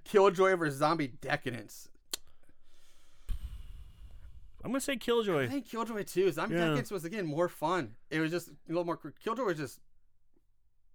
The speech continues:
Speaker 1: kinda dumb.
Speaker 2: Bad, yeah,
Speaker 1: Bad and
Speaker 2: the
Speaker 1: dumb.
Speaker 2: effects were bad,
Speaker 1: Yeah, I didn't
Speaker 2: yeah.
Speaker 1: like, yeah, nothing about it was good. Um,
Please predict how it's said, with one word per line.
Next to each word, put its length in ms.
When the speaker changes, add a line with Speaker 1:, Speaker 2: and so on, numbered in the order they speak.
Speaker 1:
kinda 220
dumb. 100
Speaker 2:
Bad, 500
yeah, 60
Speaker 1:
Bad 260
and 60
Speaker 2:
the 80
Speaker 1:
dumb. 140
Speaker 2:
effects 320
were 80
bad, 500
Speaker 1:
Yeah, 240
I 120
didn't 140
Speaker 2:
yeah. 60
Speaker 1:
like, 100
yeah, 220
nothing 300
about 100
it 40
was 100
good. 140
Um, 460